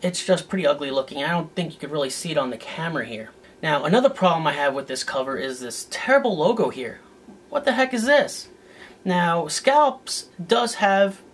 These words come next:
a logo, Married to the Movie. By that I mean it has a logo in the title card. This is the same logo that is on the eighty-eight Films release. It's the same logo that I believe is also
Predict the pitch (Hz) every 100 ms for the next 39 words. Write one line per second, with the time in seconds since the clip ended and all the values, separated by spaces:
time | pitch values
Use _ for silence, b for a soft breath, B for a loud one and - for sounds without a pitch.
0 | - 185 220 302 214 123 - - 139 156
1 | 214 254 - - 233 214 247 294 165 123
2 | - 160 160 175 240 247 170 160 156 170
3 | 160 208 196 175 185 220 135 139 143 165
4 | 175 208 269 226 - 107 82 170 175 165
5 | - 190 240 247 156 147 151 165 151 143
6 | 139 151 143 143 - 170 170 160 151 147
7 | 147 139 151 170 196 165 147 131 131 131
8 | 151 175 147 - - - 185 233 220 175
9 | 165 170 160 156 156 165 156 165 214 214
10 | 190 -